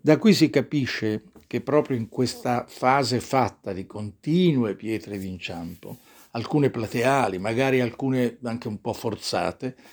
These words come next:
non sarebbe propriamente difficile immaginare che la Presidente del Consiglio stessa non dovrebbe avere, se non per eccesso di contraddizione, troppo interesse a passare il tempo a rintuzzare allusioni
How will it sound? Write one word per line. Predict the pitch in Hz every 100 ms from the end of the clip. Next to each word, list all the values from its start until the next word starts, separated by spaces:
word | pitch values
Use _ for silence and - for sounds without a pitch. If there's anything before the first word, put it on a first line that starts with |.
| - - _ -
non | 139
sarebbe | 123 156 160 147
propriamente | - 135 165 165 151 151 147 143 120 117
difficile | 110 110 135 120 127 110
immaginare | 107 110 98 107 107 110 123 131
che | 104
la | 98
Presidente | 117 101 131 127 113 117
del | 101
Consiglio | - 110 - 107 90 107 107 - - - _ -
stessa | - - 110 90 - 110 107 _ _ _ _ _ _ _
non | 170 156
dovrebbe | 151 151 165 151
avere, | 135 123 113 104
se | 98 - 120
non | 123 151
per | 143 123
eccesso | 104 98 135 127 -
di | 107 104
contraddizione, | 117 113 113 117 135 127 127 110 110 113 - - - -
troppo | 156 151 -
interesse | 120 113 127 113 95 - 120
a |
passare | 120 123 147 135 131
il | 113
tempo | - 123 101 101 117
a |
rintuzzare | 113 107 - 120 - 147 123 98 98 -
allusioni | 156 147 120 110 117 104 104 107 127